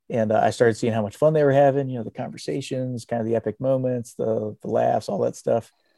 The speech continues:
late nights. And I'm like, "I'm missing out. What the heck?" So, you know, I eventually got to table with them and started doing the sheep and the wheat and the, and the city building and all that.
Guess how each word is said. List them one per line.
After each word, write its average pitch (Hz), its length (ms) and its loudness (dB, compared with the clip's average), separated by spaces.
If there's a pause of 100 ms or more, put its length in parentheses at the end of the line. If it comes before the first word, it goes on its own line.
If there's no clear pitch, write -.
(140)
late 117 200 0
nights. 113 260 2
And 120 80 -4
I'm 113 80 -2
like, 107 140 -4
"I'm 127 120 0
missing 147 240 -2
out. 143 200 -6
What 113 140 -6
the 135 60 -2
heck?" 135 220 -6 (560)
So, 110 640 2 (160)
you 143 80 -12
know, 110 80 -2
I 107 80 2
eventually 110 460 0 (180)
got 113 180 4
to 117 60 -6
table 135 320 4
with 117 140 2
them 131 180 2
and 107 260 -4 (540)
started 120 460 4 (1000)
doing 131 380 6
the 131 100 2
sheep 156 300 2
and 135 120 2
the 127 60 4
wheat 147 320 2
and 135 160 0
the, 127 300 2 (960)
and 123 120 -6
the 117 60 -10
city 147 240 4
building 139 320 6
and 131 100 0
all 131 160 6
that. 135 300 6